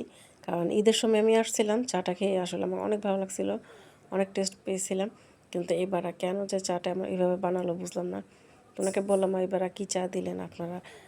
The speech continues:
আমরা তো খেয়ে একদমই ভালো লাগে নাই।" So আর কী বলার আছে, সবসময় তো আর একরকম চা হয় না আর কি। So এটা খেয়ে ফেলবার, আমার ভাইয়ের মেয়ে তো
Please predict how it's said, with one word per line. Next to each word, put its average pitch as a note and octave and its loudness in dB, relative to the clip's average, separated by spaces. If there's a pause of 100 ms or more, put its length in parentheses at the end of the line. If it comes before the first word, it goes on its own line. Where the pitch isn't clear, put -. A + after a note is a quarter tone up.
(320)
আমরা F3 -8
তো - -8
খেয়ে F3 2
একদমই F3 0
ভালো E3+ 0
লাগে E3 -2
নাই।" F3 -4 (680)
So - -6
আর A3+ 2
কী A3+ 0
বলার G3 4
আছে, F#3 -2 (1300)
সবসময় F#3+ 0
তো F#3+ 0
আর F3 4
একরকম F3+ -4
চা D#3+ -4
হয় E3+ -6
না D#3+ -8
আর E3+ -12
কি। F3 -8 (1000)
So - -20
এটা F#3 -4 (140)
খেয়ে F#3+ 0
ফেলবার, F#3 0
আমার F3+ 2
ভাইয়ের F3+ 4
মেয়ে F3+ 2
তো F#3 -2